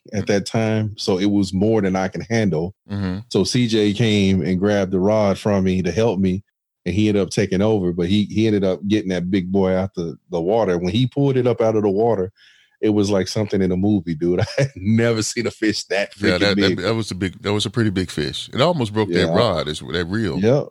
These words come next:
Speaker 1: my Snoopy rod.
Speaker 2: Yeah. <laughs> I remember that. But, you know, the old heads, you know, they made us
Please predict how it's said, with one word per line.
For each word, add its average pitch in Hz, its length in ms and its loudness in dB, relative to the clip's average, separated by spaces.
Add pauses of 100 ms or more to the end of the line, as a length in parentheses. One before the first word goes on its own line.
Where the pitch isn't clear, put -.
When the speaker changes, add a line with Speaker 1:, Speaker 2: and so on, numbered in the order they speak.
Speaker 1:
my 101 200 -4
Snoopy 107 400 2
rod. - 420 -2
Speaker 2:
Yeah. 87 320 -2
<laughs> - 60 -12 (1120)
I 135 220 0
remember 101 380 0
that. 95 220 0 (520)
But, 143 360 2
you 127 100 2
know, 120 120 4
the 113 120 2
old 127 280 2
heads, 110 460 0
you 117 100 0
know, 104 220 0
they 101 120 0
made 104 280 0
us 98 400 0